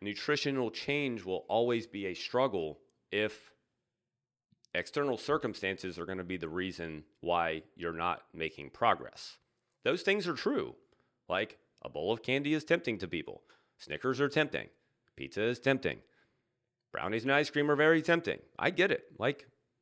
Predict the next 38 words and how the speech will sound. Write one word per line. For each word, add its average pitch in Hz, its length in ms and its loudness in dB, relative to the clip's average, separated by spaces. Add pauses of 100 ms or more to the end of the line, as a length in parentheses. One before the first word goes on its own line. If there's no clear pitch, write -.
(160)
those 143 200 2
things 175 160 0
are 151 100 2
all 123 240 4
true. 131 360 2 (2250)
And 82 160 -2
yet, 156 280 2 (640)
there 98 300 0
is 143 400 -2 (760)
this - 440 0 (340)
responsibility 131 1040 2
that 87 180 0
you 160 200 -4
have 160 280 0
as 139 180 2
a 110 40 -8
human 165 360 -2
being 156 420 0 (400)
to - 100 -8
decide 123 460 4
on 117 120 -2
your 113 220 0
own 139 400 2 (100)
whether 110 340 4
or 107 40 2
not 104 260 0
you're 101 120 -4
gonna 98 180 -6
let 101 280 -2
those 95 220 0
things 95 320 -6
be 95 240 -8
in 90 200 -10
control 85 400 -6
of 82 100 -8
you 156 300 -2
or 90 120 -4
you 110 420 -8